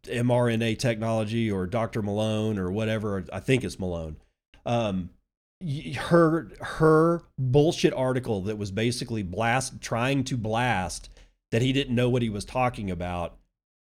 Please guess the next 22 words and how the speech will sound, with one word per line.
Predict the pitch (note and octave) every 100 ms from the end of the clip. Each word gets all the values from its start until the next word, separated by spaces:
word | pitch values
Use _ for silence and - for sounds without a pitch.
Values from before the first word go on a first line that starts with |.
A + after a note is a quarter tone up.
| -
even | A#2 A2+ A#2
though | A2+ A2
he's | B2 A2
the |
<laughs> | G#2
guy | C#3+
that | B2+ A2+
invented | G2 G2 C3+ B2 F#2
the | F2
fucking | G#2 F#2 E2+
thing. | F#2 F#2 F#2
Anyway, | A2 G2 F#2
whatever. | G#2 A2 F#2 - - - - -
That | C3+
was | G3 E3
the | E3+
only | E3 E3
one | D3 C#3+
that | A#2+
was | A2+
coming | D3 B2
up, | C3+ C#3 -